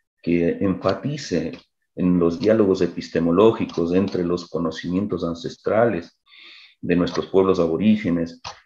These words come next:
y los conocimientos que hemos heredado nosotros de nuestra cultura occidental y constituir una universidad que, que, que maneje unas, unas,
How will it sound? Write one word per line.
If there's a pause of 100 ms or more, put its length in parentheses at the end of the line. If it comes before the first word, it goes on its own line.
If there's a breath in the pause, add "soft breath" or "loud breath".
y
los
conocimientos
que
hemos
heredado
nosotros
de
nuestra
cultura
occidental (380 loud breath)
y
constituir
una
universidad
que, (280)
que, (1500)
que
maneje
unas,
unas,